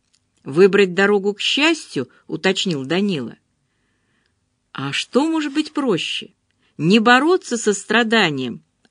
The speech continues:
а пройти мимо него", ответил Андрей. Я слышал историю про одного духовного учителя.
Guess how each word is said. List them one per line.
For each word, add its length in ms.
а 100
пройти 460
мимо 360
него", 420
ответил 500
Андрей. 420
Я 220
слышал 460
историю 500
про 220
одного 600
духовного 580
учителя. 720